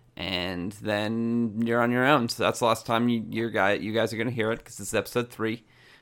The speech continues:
Um, and if you don't know what's up by now, um, well, that's not my problem. Uh, you should go back and listen to the other episodes, 'cause,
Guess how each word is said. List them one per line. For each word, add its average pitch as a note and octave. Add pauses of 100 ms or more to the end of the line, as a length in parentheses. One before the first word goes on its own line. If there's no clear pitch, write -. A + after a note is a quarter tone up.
(160)
Um, G2 (100)
and F#2+
if -
you G#2+
don't A2+
know A#2+
what's A#2
up A#2
by G#2+
now, B2 (220)
um, A2
well, B2 (100)
that's A#2
not B2
my C3+
problem. A#2 (420)
Uh, A2
you A2
should -
go A#2+
back A2+
and A#2+
listen A#2+
to B2
the C3+
other C#3
episodes, -
'cause, G2